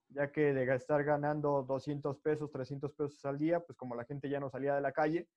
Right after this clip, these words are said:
lo más que podría perci-, percibir en un día eran cincuenta pesos, ¿no? Entonces aquí vas captando la atención del, del consumidor, del futuro cliente, eh, vas generando la parte del clímax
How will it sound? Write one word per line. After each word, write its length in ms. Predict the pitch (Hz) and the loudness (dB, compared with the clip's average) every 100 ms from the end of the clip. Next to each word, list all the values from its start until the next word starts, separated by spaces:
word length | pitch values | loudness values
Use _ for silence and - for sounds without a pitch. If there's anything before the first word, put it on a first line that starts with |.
| _ _ _ | _ _ _
lo 120 | 139 135 | -6 0
más 220 | 147 147 | 0 0
que 80 | 151 | -4
podría 420 | 139 135 143 143 139 | -2 2 4 4 2
perci-, 340 | 139 - 151 - | -2 -4 -6 -2
percibir 420 | 139 135 139 147 | -2 0 2 4
en 120 | 147 | 2
un 120 | 147 | 2
día 220 | 147 156 | 2 4
eran 240 | 151 143 135 | 4 2 -4
cincuenta 460 | 135 127 139 135 | -10 -6 -4 -4
pesos, 380 | 131 131 - 113 | -4 -4 -6 -12
¿no? 120 | 139 185 _ _ _ _ - | -18 -20 _ _ _ _ -16
Entonces 460 | 139 151 151 165 | -10 -6 -4 -2
aquí 380 | 151 - 170 180 | -2 0 2 4
vas 260 | 165 151 143 | 6 4 4
captando 480 | 147 - 156 156 147 | 0 4 2 4 2
la 80 | |
atención 420 | - 135 127 143 139 | 0 -2 -6 -4 0
del, 440 | 139 131 131 131 - | 2 2 -2 -6 -8
del 160 | 139 123 | -6 -2
consumidor, 720 | 139 131 139 151 170 208 208 | -4 -4 -4 0 2 2 2
del 180 | 151 127 | 0 -4
futuro 340 | 135 139 147 | -4 -2 -2
cliente, 460 | 151 175 104 220 262 _ _ _ | 0 -2 -2 -4 -6 _ _ _
eh, 180 | 143 143 | -2 0
vas 260 | 139 151 147 | 4 2 2
generando 440 | 147 135 147 151 | 0 2 2 2
la 120 | 143 | 0
parte 280 | - 139 147 | 2 0 2
del 180 | 139 131 | 0 -2
clímax 500 | - 180 202 226 - | -2 -2 -2 -6 -8